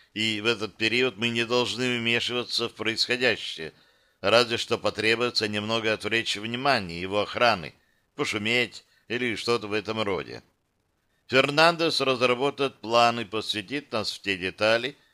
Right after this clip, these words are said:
которые сочтет нужным. Вы знаете, он одиночка, впрочем, как и все снайперы». «Цену согласовали?»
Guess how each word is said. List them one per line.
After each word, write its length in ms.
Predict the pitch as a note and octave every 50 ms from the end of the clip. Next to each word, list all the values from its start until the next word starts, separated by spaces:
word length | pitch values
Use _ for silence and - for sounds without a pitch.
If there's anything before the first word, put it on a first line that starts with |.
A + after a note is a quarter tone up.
| _ _ _ -
которые 360 | G3 - F#3+ - D3+ E3 D3+
сочтет 640 | - - A2+ G2+ - - - - C#3 D3 D3 C#3+ - -
нужным. 460 | D#3 D#3+ D3 - D2+ C#2+ B1+ B1 - _ _ _ _ _ _ _ _ _ _ _ _
Вы 400 | F2 F#2 A2 A#2 A#2+ A#2+ A#2 A2+ G#2
знаете, 680 | F#2+ G2 A2 C#3+ D3+ C#3 G#2+ - C2+ C#2+ C#2+ B1+ G#1 A#1
он 280 | E2 G#2+ A#2+ C3 B2 _ _ _ _ _
одиночка, 720 | - G2+ A2 B2 C#3 D3+ E3+ E3 - - - - B1 - _ _ _ _ _ _ _ _
впрочем, 440 | - C3 C#3 D3 B2 B2+ C#3 C3 B2+
как 240 | - B2+ B2 A#2+ A#2
и 80 | B2+ A2+
все 200 | - - C3+ A#2+
снайперы». 560 | - - C#3 C#3+ C3 - E2 C#2 B1 B1 - _ _ _ _ _ _ _ _ _ _ _ _ _ _ _ _ _ _ _ _ _ _ -
«Цену 460 | - - B2 B2+ C3 B2+ B2+ B2 A2+
согласовали?» 920 | - - A#2 A2+ A2+ A#2 A2 - A#2 A#2 A#2+ B2+ C3 C3 B2 A2+ G2+ -